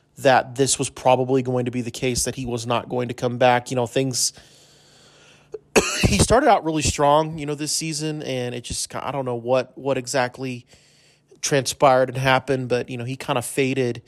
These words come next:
uh, in, into the background, um, in, going into Big twelve conference season. So I wish him the best. Uh, another seems like a really great guy, and,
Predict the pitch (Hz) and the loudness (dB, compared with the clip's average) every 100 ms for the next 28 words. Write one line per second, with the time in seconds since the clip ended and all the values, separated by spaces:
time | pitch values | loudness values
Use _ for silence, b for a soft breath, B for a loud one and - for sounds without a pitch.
0 | b b b b - 123 123 120 120 123 | b b b b -6 -4 -4 -4 -4 -4
1 | 120 110 117 135 - 123 120 120 120 113 | -4 2 2 2 2 4 4 2 -2 -4
2 | 120 - 110 - - 135 123 135 127 123 | -8 -14 -16 -16 -14 -12 -12 -4 -2 0
3 | 120 117 131 123 - 117 - 117 113 120 | -2 -2 -4 -2 0 0 2 -2 -2 -4
4 | - 131 117 120 120 127 117 B B 190 | -2 0 -2 -4 0 -2 -2 B B 6
5 | 196 196 214 208 139 135 147 151 - 127 | 6 6 4 4 6 6 6 2 -2 0
6 | 117 b b b b 131 135 147 139 143 | 0 b b b b 0 4 6 4 -2
7 | - - - 143 131 127 127 127 131 131 | -10 -4 -2 -2 -2 -2 -2 0 -2 0
8 | 131 113 110 123 127 127 123 | 0 0 2 6 6 4 0